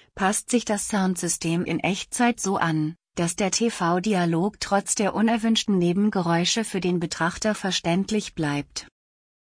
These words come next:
Auf die Frage, wie sein Labor in Zukunft zu besserem Sound beitragen wird,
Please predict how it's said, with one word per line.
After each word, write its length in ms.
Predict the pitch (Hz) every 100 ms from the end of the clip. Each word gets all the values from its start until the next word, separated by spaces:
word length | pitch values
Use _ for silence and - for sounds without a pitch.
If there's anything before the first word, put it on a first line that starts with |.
| _ _ _ _ _ _ _ - - - -
Auf 200 | 190 185
die 140 | 220
Frage, 600 | - 180 170 175 214 240 - _ -
wie 140 | 196
sein 180 | 190 185
Labor 440 | 170 165 196 226
in 120 | 180
Zukunft 640 | 170 247 - 247 247 - -
zu 140 | 233
besserem 440 | 180 202 247 226
Sound 400 | 214 196 185 180
beitragen 640 | - 170 190 - 156 165 160
wird, 400 | 151 147 -